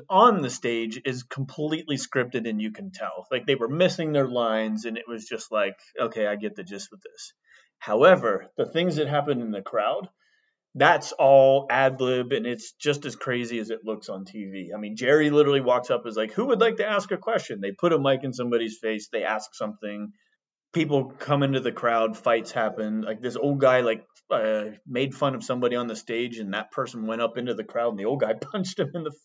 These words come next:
face. So, of course, I had to ask a question. And, uh, and I did, and I stood up and I said, "Hey, you know, to, uh, Pamela Anderson on crack up there," I was like, "Since you're apparently going home empty-handed today, why don't you ask that other blonde,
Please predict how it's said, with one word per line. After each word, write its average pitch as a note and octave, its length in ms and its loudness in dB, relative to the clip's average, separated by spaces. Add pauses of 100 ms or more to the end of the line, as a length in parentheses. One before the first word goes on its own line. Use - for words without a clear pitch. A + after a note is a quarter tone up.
(120)
face. - 400 -16 (1300)
So, - 160 8
of B2+ 120 6
course, A3+ 280 8
I B2+ 100 8
had A2+ 120 4
to A2+ 60 6
ask G#2+ 220 0
a G#2 80 -6
question. - 440 -2 (580)
And, C#3+ 260 4
uh, C3 320 10
and F#3+ 140 4
I C#4+ 100 6
did, C#3+ 200 4
and C3+ 120 0
I C#3+ 80 2
stood C#3+ 320 2
up A#2 180 2
and B2 120 0
I A#2 80 2
said, A2+ 360 0
"Hey, D3 340 6
you C3 220 -4
know, B2 260 0 (100)
to, B2 260 0
uh, A2 300 2 (160)
Pamela D3+ 320 2
Anderson C#3 420 -2
on B2 160 -2
crack C3+ 340 -4
up C3 200 -2
there," F#2+ 280 -6 (880)
I D3+ 60 0
was C3+ 100 2
like, C3+ 160 4
"Since F#3+ 300 0
you're D#3 120 4
apparently A3 360 2
going D3+ 240 4
home D3 260 4
empty-handed C#3 640 -2
today, A2 300 0
why B2+ 180 4
don't E3 180 2
you C#3+ 120 2
ask C#3 200 2
that B2+ 160 0
other D#3+ 280 6
blonde, A#2+ 460 2